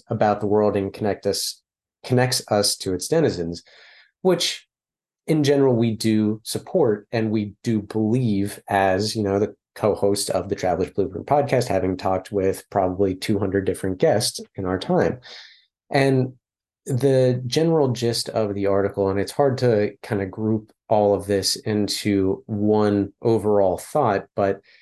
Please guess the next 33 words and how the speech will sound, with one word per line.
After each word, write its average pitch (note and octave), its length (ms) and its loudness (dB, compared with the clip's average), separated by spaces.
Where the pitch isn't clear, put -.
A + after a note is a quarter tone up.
it B2 180 -2
seems C#3+ 340 2
like B2 160 2
this A#2 220 -2
is G#2+ 100 -2
more G#2+ 240 2
of G2+ 100 0
a G2+ 40 -2
generalization G#2 840 -2
that F#2 160 -6
travelers A#2 580 2
themselves F#2+ 680 -2
have A2+ 300 0
these G#2 180 0
high A#2+ 280 0
expectations G#2 760 -4
to - 120 -6
go G#2+ 400 2
and G#2 140 -2
experience A2+ 560 0
something G2+ 280 -2
that G2+ 80 2
is F#2 120 -4
gonna G2+ 180 -2
change G#2+ 380 0
their G2+ 160 2
life. F2+ 380 -4
They F#2+ 160 -2
go, A2+ 480 2
they G2+ 160 0
see A#2 260 2
the A2 140 0
thing, G2+ 420 0